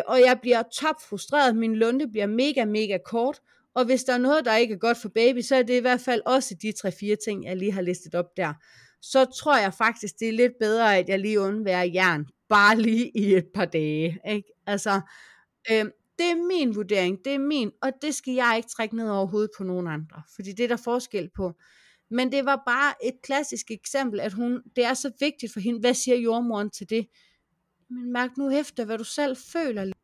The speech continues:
Altså, jeg vil bare ønske, at det var s-, at, at vi alle sammen fik det med i dåbsgave. Et kursus i at forstå vores intuition. Det er helt vildt. Hold kæft, hvor hjælp, hvor, hvor kunne jeg, hvor gik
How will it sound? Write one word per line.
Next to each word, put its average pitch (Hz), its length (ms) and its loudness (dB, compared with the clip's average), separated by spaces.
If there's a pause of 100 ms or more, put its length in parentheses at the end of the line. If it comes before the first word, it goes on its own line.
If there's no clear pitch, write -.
Altså, 220 280 -4 (640)
jeg 277 180 2
vil 330 120 0
bare 330 240 0 (200)
ønske, 349 520 -2
at 254 140 0 (160)
det 262 180 -2
var 247 360 0
s-, - 320 -14
at, 262 120 2 (100)
at 262 200 0
vi 285 100 0 (120)
alle 339 260 2
sammen 262 340 -2
fik 262 280 -4
det 254 120 0
med 262 360 2
i 247 60 -4 (180)
dåbsgave. 226 800 0 (120)
Et 247 240 -4
kursus 320 680 -4 (120)
i 285 260 -2
at 208 120 -10
forstå - 720 -6 (340)
vores 247 220 0
intuition. 262 920 -4 (480)
Det 302 80 2
er 285 40 0
helt 294 360 -2
vildt. 277 280 -4 (380)
Hold 269 120 -2
kæft, 339 240 -2
hvor 269 80 4
hjælp, 262 280 2
hvor, 240 140 0
hvor 247 360 -2
kunne 285 180 -4
jeg, 277 120 4 (220)
hvor 247 220 0
gik 311 140 -2